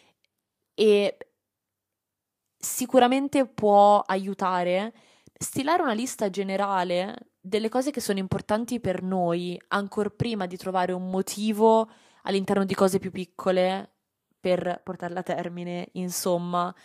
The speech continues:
Mm, immaginate di stilare una, una Bibbia vostra, ok? Io l'ho fatto,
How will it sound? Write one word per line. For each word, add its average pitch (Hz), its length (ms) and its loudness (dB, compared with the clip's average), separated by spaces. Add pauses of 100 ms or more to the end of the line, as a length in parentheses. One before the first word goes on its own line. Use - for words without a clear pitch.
(460)
Mm, 185 360 -10 (140)
immaginate 294 480 0
di 226 100 -6
stilare 202 460 2
una, 196 240 -2 (920)
una 240 180 4
Bibbia 220 380 0
vostra, 175 580 -2 (200)
ok? - 300 -10
Io 233 160 2
l'ho 240 80 4
fatto, 185 720 -4